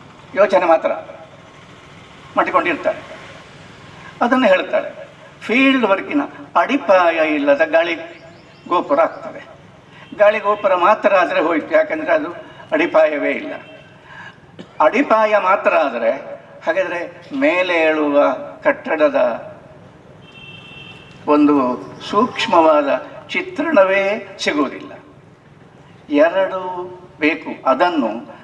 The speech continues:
ಒಂದು ಚಿಕ್ಕ ಅಂಕಣದಲ್ಲಿ, ದೀರ್ಘ ಅಂಕಣ ಆದರೆ ಸರಿ, ನೀವೊಂದು ಬರಿತಾ ಬರಿತಾ ಹೋಗು. ಚಿಕ್ಕ ಅಂಕಣದಲ್ಲಿ ಹೇಳಬೇಕಾದ್ದನ್ನು ಹೇಳಬೇಕು, ಮಾರ್ಮಿಕವಾಗಿರಬೇಕು. ತನಗೆ ಹೇಳಬೇಕಾದ ಮಾತುಗಳನ್ನು ಕೂಡ ಅದರಲ್ಲಿ ಬರಿತಾ ಬರಿತಾ ಹುಟ್ಟಬೇಕದು.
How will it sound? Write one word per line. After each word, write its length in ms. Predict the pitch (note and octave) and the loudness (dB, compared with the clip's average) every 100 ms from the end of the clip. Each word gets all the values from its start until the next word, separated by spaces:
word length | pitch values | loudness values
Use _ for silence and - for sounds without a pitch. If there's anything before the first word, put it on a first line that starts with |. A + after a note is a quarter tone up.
| - | -10
ಒಂದು 200 | D#4 C#4 | -6 -6
ಚಿಕ್ಕ 420 | C#4 D4 - - | -6 -8 -6 0
ಅಂಕಣದಲ್ಲಿ, 1200 | A3+ F#3 - D#4+ D4+ B3+ A#2+ G#2 A3 D#4 - - - - - - C#4+ | 2 0 -2 0 0 -2 -6 -6 -4 -4 -4 -16 -20 -20 -20 -8 -4
ದೀರ್ಘ 300 | - - F4 | -2 0 -2
ಅಂಕಣ 320 | E4 E4 D#4 | 0 0 0
ಆದರೆ 220 | D4+ D4+ | 0 -2
ಸರಿ, 280 | D#4+ C#4 - - | 0 -2 -4 -10
ನೀವೊಂದು 360 | C#4 D3 D3 C#3+ | -2 2 2 0
ಬರಿತಾ 380 | D3 D3+ D3+ D3+ | -2 -2 0 -2
ಬರಿತಾ 380 | A#2+ C3+ - D#3 | -2 -4 -4 -6
ಹೋಗು. 540 | - - G2 - - - - | -6 -10 -14 -14 -20 -20 -12
ಚಿಕ್ಕ 300 | A#3 - - | -12 -8 0
ಅಂಕಣದಲ್ಲಿ 560 | A3 - G3+ D#3+ D3+ D3 | 0 2 -2 0 0 0
ಹೇಳಬೇಕಾದ್ದನ್ನು 1080 | D3+ F#3+ E3 D#3+ D#3+ C#3 D3 D3 D3 - - | 0 -2 -2 0 0 0 -2 -4 -14 -16 -4
ಹೇಳಬೇಕು, 500 | E3 D#3 B2+ - F#3+ - - - | -2 0 -2 -4 -16 -18 -12 0
ಮಾರ್ಮಿಕವಾಗಿರಬೇಕು. 1300 | D3+ F#3 F#3+ F#3+ F#3 D#3+ - D3+ C#3 C3+ A3+ - - | 2 2 0 0 2 2 2 -4 -4 -6 -10 -14 -6
ತನಗೆ 380 | - F#3+ B3 B3 | -2 0 0 0
ಹೇಳಬೇಕಾದ 640 | G3 G3 G3 F3 - D#3 D3+ | 0 -2 -2 -4 0 2 2
ಮಾತುಗಳನ್ನು 640 | D3 D3 C3+ C#3 C3 C3+ | 2 0 2 2 2 -2
ಕೂಡ 200 | - D#3 | 2 4
ಅದರಲ್ಲಿ 800 | E3+ C#3+ C#3 D3 C4 - - D3+ | 4 2 2 0 -4 -12 -10 -2
ಬರಿತಾ 400 | D3 G3 F3+ E3+ | -2 -2 -4 -2
ಬರಿತಾ 380 | D3+ D3+ D3 C3+ - - | 0 -2 -6 -10 -14 -10
ಹುಟ್ಟಬೇಕದು. 800 | A#3 - D3+ C3 - - - | -8 -4 -2 -2 -6 -10 -16